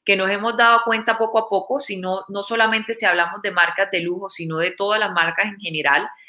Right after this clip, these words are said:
Incluso si hablamos del lujo, podemos hablarlo de hotelería, también podemos hablarlo de restaurantes,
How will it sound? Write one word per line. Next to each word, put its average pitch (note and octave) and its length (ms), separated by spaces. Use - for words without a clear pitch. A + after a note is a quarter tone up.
Incluso A3+ 500
si C4+ 120
hablamos A3 380
del A3+ 180
lujo, A3+ 380
podemos G3+ 320
hablarlo G3 460
de A3 120
hotelería, F3 640
también F3+ 280
podemos F#3+ 320
hablarlo F3 420
de G3 120
restaurantes, F#3 920